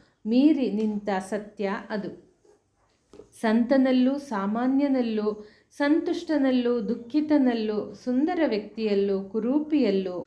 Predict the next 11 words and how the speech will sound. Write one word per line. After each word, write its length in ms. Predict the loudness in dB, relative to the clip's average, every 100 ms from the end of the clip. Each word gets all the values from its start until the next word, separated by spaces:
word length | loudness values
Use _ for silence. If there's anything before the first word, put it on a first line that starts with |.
| _ _ _ _ _ _ _ _ _
ನೀತಿನಿಷ್ಠನಲ್ಲೂ, 1400 | 2 4 4 4 4 4 2 0 2 2 2 2 4 2 0
ನೀತಿ 460 | 0 0 0 -2
ಬಾಹಿರ 520 | 0 0 0 2 2 2 2
ದುಷ್ಟನಲ್ಲೂ, 1040 | -2 -4 -2 2 4 4 2 0 -2 -10 -20 -20 _
ಮನುಷ್ಯರಲ್ಲೂ, 960 | 0 4 2 0 0 4 4 4 4 2
ಪ್ರಾಣಿಗಳಲ್ಲೂ, 1300 | 0 0 2 2 2 4 4 2 2 2 0 -2 -12 _ _ _ _
ಎಲ್ಲರಲ್ಲೂ, 880 | 0 2 4 4 4 4 4 4 4
ಎಲ್ಲೆಲ್ಲೂ 760 | 4 2 0 2 4 4 4 4
ಬೆಳಗುತ್ತಿರುವ 760 | 4 2 2 -2 -2 -2 0
ಜ್ಯೋತಿ 720 | -2 -4 -4 -4 -4 -6 -6 -4
ಅದೊಂದೇ. 720 | -6 -2 0 0 0 -2 -6